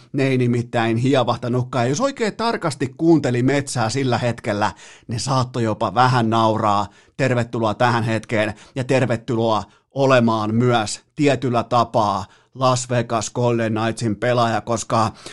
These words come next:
ne on nyt kattonut Esa Lindelin tukkeja, elikkä kahta reittä,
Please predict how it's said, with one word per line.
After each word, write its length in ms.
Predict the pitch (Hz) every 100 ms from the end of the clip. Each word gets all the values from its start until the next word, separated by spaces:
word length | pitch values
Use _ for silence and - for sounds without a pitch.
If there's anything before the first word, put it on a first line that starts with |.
| -
ne 100 | 180
on 160 | 247 254
nyt 200 | 208 -
kattonut 640 | 185 180 - 151 131 123
Esa 300 | 160 170 156
Lindelin 540 | 139 139 127 117 113 120
tukkeja, 640 | 135 127 - 123 107 80 92 -
elikkä 360 | 131 123 123 113
kahta 500 | 156 180 135 139 127
reittä, 600 | 127 123 113 - 104